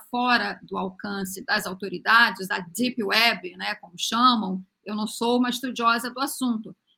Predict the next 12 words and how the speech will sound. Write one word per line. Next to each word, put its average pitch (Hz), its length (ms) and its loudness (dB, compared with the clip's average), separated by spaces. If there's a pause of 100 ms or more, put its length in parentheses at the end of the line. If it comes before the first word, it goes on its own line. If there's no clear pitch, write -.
mas 233 180 0
sei 247 340 0
que 285 100 -4
existem 277 560 -2
camadas 233 800 4
profundas, 277 880 -4
né, 208 280 -4
na 196 120 -4
internet, 208 580 -2
nessas 190 340 -6
plataformas 214 840 -2
digitais, 226 720 2